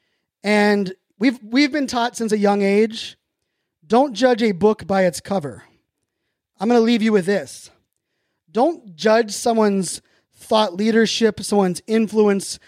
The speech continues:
someone's knowledge of this space based on the P F P that they're wearing as their Twitter profile, or even the N F Ts in their wallet. I heard a guy flexing in one of the, the Twitter spaces the other day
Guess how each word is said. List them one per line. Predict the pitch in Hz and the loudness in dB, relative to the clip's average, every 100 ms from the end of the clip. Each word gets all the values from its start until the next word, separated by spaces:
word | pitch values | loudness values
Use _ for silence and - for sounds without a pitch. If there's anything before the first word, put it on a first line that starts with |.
| _ - | _ -18
someone's | - 262 254 226 165 | -4 0 2 0 -2
knowledge | 190 202 226 254 226 220 | -2 2 4 4 2 0
of | 185 | 0
this | 180 | -4
space | - 220 202 233 - - - _ _ _ _ _ | -4 -2 0 0 -6 -16 -18 _ _ _ _ _
based | 220 226 - | -2 -2 -2
on | 208 | -2
the | 196 | -4
P | - 262 254 | -4 0 2
F | 220 - | 0 -2
P | 254 247 | -2 2
that | 233 | 2
they're | 220 | 2
wearing | 208 214 220 226 247 | 0 0 0 -2 -4
as | 180 180 165 | -4 -4 -4
their | 175 | -4
Twitter | 233 226 214 | 2 2 2
profile, | 214 202 202 196 208 208 - _ - | -2 -2 -2 -2 -2 -4 -12 _ -4
or | 220 240 | -2 0
even | 247 277 294 | 0 2 2
the | 269 220 | 2 0
N | 220 | 0
F | 226 - | 0 -2
Ts | 220 208 | -6 -4
in | 190 | -4
their | 180 170 | -6 -4
wallet. | 165 135 123 _ _ _ _ _ _ _ _ _ _ - | -6 -8 -14 _ _ _ _ _ _ _ _ _ _ 0
I | 196 | 4
heard | 220 | 4
a | 208 | 4
guy | 190 208 208 | 2 0 0
flexing | - 208 208 - 208 202 202 | -2 -4 -4 -2 -4 -4 -4
in | 190 | -2
one | 190 190 | 2 2
of | |
the, | 185 180 - 175 | 2 0 -2 -6
the | 175 | -6
Twitter | - - 220 202 | -4 0 2 2
spaces | 202 190 190 | 0 0 -2
the | 190 | 0
other | 185 180 | 0 2
day | 185 170 143 | 2 0 -2